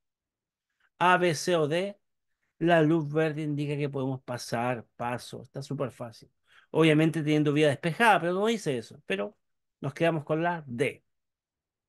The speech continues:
Última pregunta, estimados alumnos, dice, ¿a qué tipo de falta se expone al llevar a un niño en un vehículo en condiciones inseguras? ¿Qué tipo de falta es esa?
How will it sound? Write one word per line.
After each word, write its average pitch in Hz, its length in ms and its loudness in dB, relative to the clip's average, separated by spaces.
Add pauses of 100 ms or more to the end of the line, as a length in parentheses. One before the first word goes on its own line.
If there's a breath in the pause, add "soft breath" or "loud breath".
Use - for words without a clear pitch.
(580)
Última 240 560 6
pregunta, 202 460 4
estimados 160 560 -2
alumnos, 220 440 0
dice, 170 720 -4 (1000)
¿a 156 120 0
qué 233 120 2
tipo 262 240 2
de 220 100 6
falta 196 380 2
se 175 140 -8
expone 165 340 -2
al 170 100 -2
llevar 151 360 2
a 165 80 0
un 143 240 4
niño 220 340 0
en 151 160 -2
un 165 120 0
vehículo 170 400 -2
en 147 80 -4
condiciones 139 640 -8
inseguras? 135 580 -8 (680)
¿Qué 180 120 0
tipo 202 240 4
de 160 80 4
falta 190 300 0
es 160 120 -6
esa? 147 340 -6